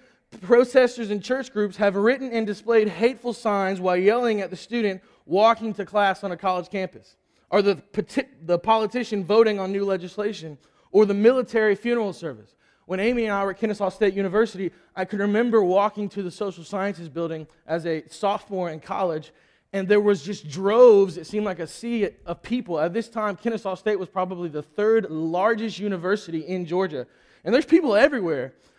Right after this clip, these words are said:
but then there's this one segment of college kids. They're holding signs, and they're telling people for whatever specific sin that they're going to hell. And I go, "Is that the way that you want to communicate?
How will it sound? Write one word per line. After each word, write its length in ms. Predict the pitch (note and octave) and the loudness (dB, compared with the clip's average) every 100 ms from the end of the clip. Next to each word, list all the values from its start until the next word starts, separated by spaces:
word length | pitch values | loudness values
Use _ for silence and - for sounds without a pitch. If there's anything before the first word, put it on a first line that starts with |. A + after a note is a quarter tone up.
| _ | _
but 100 | F3+ | -2
then 140 | F#3 G#3 | 0 0
there's 220 | G3 D#3+ | -2 -6
this 160 | E3 | -12
one 420 | D#3 G#3 C4 C4+ C4 | -6 0 0 0 -2
segment 600 | - A#3+ A3 A#3 G#3+ G#3 | 0 0 2 -4 -4 -4
of 180 | F#3+ F#3 | -4 -2
college 380 | G3 F#3+ D#3+ - | -4 -4 -6 -10
kids. 320 | C#3+ A#2+ _ _ _ _ _ _ _ | -16 -16 _ _ _ _ _ _ _
They're 120 | B2 | -8
holding 440 | - F#3 A3 A3 | -2 2 2 0
signs, 520 | A3 G3+ E3 D#3 C#3 C3+ | -4 -8 -10 -10 -14 -14
and 100 | C3 | -16
they're 80 | |
telling 340 | B2 F#3 G#3 G#3+ | -14 -10 -8 -10
people 360 | - F3+ D#3+ | -12 -14 -14
for 220 | D#3 - D3 | -14 -10 -6
whatever 560 | D#3+ A3+ - G#3 G3+ | -4 -4 -2 -2 -2
specific 720 | F#3+ - E3 - A#3 A#3 A3+ - | -6 -12 -14 -4 -4 -4 -8 -10
sin 500 | - G#3 D3 C#3 C3 | -8 -6 -6 -12 -16
that 180 | C3+ B2+ | -10 -8
they're 140 | D#3 D#3+ | -6 -6
going 280 | E3 D#3 | -8 -10
to 100 | D3+ | -14
hell. 340 | D3 D#3+ G#2 F#2+ _ _ _ - | -14 -12 -14 _ _ _ _ -12
And 140 | D#3 | -10
I 80 | D#3 | -8
go, 340 | D#3+ D#3 C#3 - _ _ _ _ _ _ _ _ _ | -6 -6 -8 -14 _ _ _ _ _ _ _ _ _
"Is 260 | D3+ C#3+ C3+ | -10 -10 -6
that 420 | D3 F#3 G3+ F#3 | -2 0 0 -4
the 100 | E3+ | -4
way 320 | E3 D#3+ C3+ | 0 -2 -2
that 80 | C3 | -6
you 120 | B2+ | -10
want 180 | C#3 B2 | -10 -10
to 40 | - | -14
communicate? 420 | D3+ A#2 A2+ | -18 -18 -20